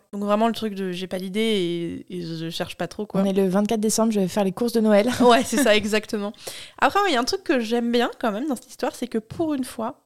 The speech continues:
Speaker 1: c'est à un homme qu'on offre du soin et de la beauté. Et en général, c'est quand même un truc qui est très réservé aux femmes,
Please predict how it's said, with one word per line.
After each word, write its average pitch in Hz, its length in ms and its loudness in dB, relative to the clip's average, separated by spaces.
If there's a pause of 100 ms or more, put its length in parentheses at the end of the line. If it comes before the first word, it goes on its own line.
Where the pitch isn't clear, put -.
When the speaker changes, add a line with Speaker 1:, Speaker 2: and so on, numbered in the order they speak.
(200)
Speaker 1:
c'est - 160 -4
à 214 80 2
un 202 420 -4
homme 269 280 -2 (420)
qu'on 214 200 -6
offre - 360 -6 (240)
du 196 160 -10
soin 214 300 -6
et 208 40 -4
de 196 60 -8
la 185 80 -6
beauté. 180 400 -8
Et 196 140 -6
en 190 80 -6
général, 196 340 -4
c'est - 160 -12
quand 190 100 -8
même 185 140 -6
un 175 60 -8
truc 202 160 -14
qui 190 100 -16
est - 40 -14
très 247 200 -6
réservé 196 340 -6
aux 175 80 -4
femmes, 208 300 -4